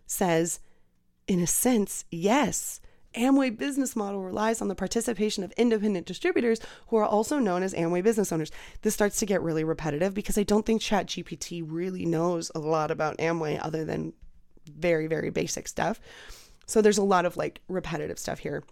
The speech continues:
Um, the distributors purchase Amway products at wholesale, blah, de, blah, de, blah.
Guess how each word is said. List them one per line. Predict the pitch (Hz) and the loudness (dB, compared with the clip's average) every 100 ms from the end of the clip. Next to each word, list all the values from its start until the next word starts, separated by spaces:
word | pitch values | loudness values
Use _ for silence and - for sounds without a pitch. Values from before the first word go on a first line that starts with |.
| - - _ _ - - | -20 -20 _ _ -16 -2
Um, | 202 190 | 2 2
the | 190 | 2
distributors | 190 - 185 175 160 | 0 0 0 0 -2
purchase | - 165 196 | -4 -6 -4
Amway | 226 233 226 | 0 0 2
products | 214 190 - | 0 -2 -6
at | |
wholesale, | 208 247 240 220 | -2 0 2 0
blah, | 196 156 | 2 -4
de, | 151 | -4
blah, | 151 143 | -6 -6
de, | |
blah. | 151 226 220 214 | -2 2 4 2